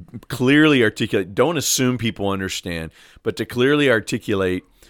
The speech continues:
why their congregation needs to rightfully see their pastor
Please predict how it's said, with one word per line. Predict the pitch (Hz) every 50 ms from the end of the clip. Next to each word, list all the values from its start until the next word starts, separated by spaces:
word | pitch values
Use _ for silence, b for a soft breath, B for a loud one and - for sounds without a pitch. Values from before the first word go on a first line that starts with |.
| b b _
why | - 95 101 110 123 147
their | 143 135 123
congregation | - 127 117 117 110 107 104 104 107 - - 101 95 98
needs | 101 101 92 -
to | - 104
rightfully | 92 87 98 101 113 117 - 127 120 110 104 101
see | - - - 123 110 92 85 85 98
their | 92 98 98 95
pastor | - 110 107 113 120 - - - - 82 90 90